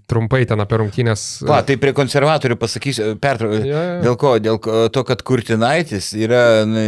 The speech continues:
Speaker 2: su juo daug bendrauju, yra konservatorių gerbėjas Tėvynės sąjungos.
Speaker 1: O.
Speaker 2: Ten palaiko ir, ir jam dabar reikia laviruoti,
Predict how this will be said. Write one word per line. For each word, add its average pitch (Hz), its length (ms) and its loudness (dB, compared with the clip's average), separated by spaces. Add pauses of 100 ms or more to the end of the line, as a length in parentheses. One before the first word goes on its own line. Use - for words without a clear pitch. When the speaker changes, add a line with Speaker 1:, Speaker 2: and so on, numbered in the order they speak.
(840)
Speaker 2:
su - 180 -8
juo 113 160 2
daug 107 240 0
bendrauju, 110 560 4
yra 107 180 4 (680)
konservatorių 113 840 2
gerbėjas 113 480 0
Tėvynės 107 480 0
sąjungos. 107 460 0
Speaker 1:
O. - 20 -4
Speaker 2:
Ten 110 180 0
palaiko 117 460 0
ir, 101 160 -2
ir 107 240 0
jam 120 240 2
dabar 160 400 2
reikia 165 400 4
laviruoti, 147 1040 4